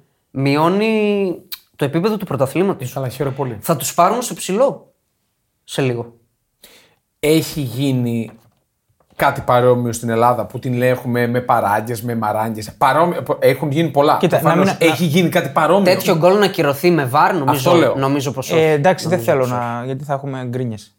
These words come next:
Speaker 3: Έγινε κάτι. Ε, δεν θα το αναφέρω.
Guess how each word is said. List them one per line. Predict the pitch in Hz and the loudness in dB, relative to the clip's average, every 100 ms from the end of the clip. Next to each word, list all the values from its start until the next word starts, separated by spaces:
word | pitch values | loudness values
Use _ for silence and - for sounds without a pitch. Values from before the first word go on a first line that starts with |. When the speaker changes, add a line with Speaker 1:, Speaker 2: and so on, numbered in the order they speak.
| _ _ _ | _ _ _
Speaker 3:
Έγινε | 156 143 110 98 | -2 0 -2 -6
κάτι. | 95 95 - _ _ _ _ | -10 -12 -18 _ _ _ _
Ε, | - 127 131 123 120 117 | -2 2 2 2 0 -2
δεν | 147 | -2
θα | 147 | -2
το | 131 | 0
αναφέρω. | 120 113 - 101 101 | -2 -2 -8 -12 -12